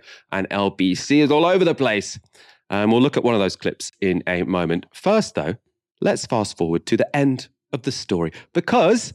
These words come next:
um, for once, I think this one has a bit of a happy ending. The Women's Institute has responded to the furore, and their C E O, Melissa Green, has said this: "Being part of the W I is about the experience of being a woman, and that is a combination of both biology and lived experience.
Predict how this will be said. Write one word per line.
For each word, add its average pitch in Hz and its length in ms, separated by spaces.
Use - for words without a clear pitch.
um, 143 180
for 160 140
once, 110 240
I 151 80
think 160 160
this 139 140
one 117 140
has 104 160
a 101 40
bit 101 80
of 90 80
a 95 40
happy 107 280
ending. 113 280
The 101 100
Women's 101 280
Institute 87 500
has 95 300
responded 123 680
to 117 80
the 110 80
furore, 135 640
and 156 120
their 147 100
C 147 340
E 95 60
O, 82 160
Melissa 107 260
Green, 80 280
has 101 140
said - 260
this: 160 340
"Being 214 280
part 131 320
of 117 60
the 104 60
W 82 320
I 76 200
is 127 140
about 123 180
the 147 80
experience 156 560
of 87 80
being 82 220
a 78 40
woman, 87 280
and 120 100
that 135 120
is 123 80
a 123 40
combination 107 520
of 92 80
both 98 200
biology 107 560
and 110 340
lived 95 280
experience. 139 580